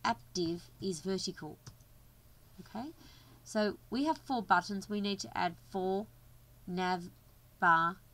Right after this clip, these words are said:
elements or navigation bar elements. So I'm gonna click plus,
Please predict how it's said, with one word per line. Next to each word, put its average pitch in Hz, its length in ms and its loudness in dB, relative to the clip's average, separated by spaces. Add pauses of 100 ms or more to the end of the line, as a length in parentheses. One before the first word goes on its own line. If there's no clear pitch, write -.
(120)
elements 175 480 -6
or 165 60 -6
navigation 165 580 -6
bar 165 160 -4
elements. - 480 -10
So 180 80 -2
I'm 170 220 -2
gonna 185 160 -6
click 180 180 -12 (100)
plus, - 520 0